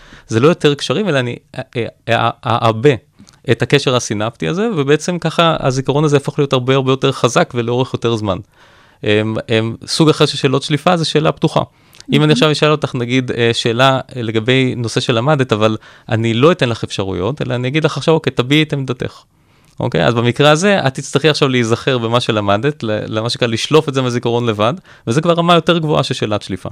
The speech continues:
Speaker 1: אז כאן, ורמ-, ל-, לגבי הזיכרון, אנחנו יודעים, כלומר, איך, איך לחזק אותו מתי שמדובר על רמות למידה נמוכות,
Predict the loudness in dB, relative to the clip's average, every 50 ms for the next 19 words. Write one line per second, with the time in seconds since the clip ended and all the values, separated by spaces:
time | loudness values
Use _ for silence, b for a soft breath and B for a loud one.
0 | -14 b b b b b b b b b -2 0 2 2 2 2 4 2 4 4
1 | 2 0 0 -2 -2 -2 -2 -4 -4 0 0 2 4 4 2 2 0 0 0 0
2 | 0 0 0 0 0 0 0 2 2 2 2 2 0 0 -2 -2 0 0 -2 -2
3 | -2 -4 -10 -12 -4 -4 -4 -4 -2 -6 -6 -6 -4 0 0 0 2 2 0 0
4 | 0 0 2 2 2 2 0 -2 -2 -4 -2 -2 -2 -4 0 0 0 2 2 0
5 | 0 0 -2 0 0 0 0 0 0 0 2 0 0 0 0 -2 -2 0 0 -2
6 | -2 -2 _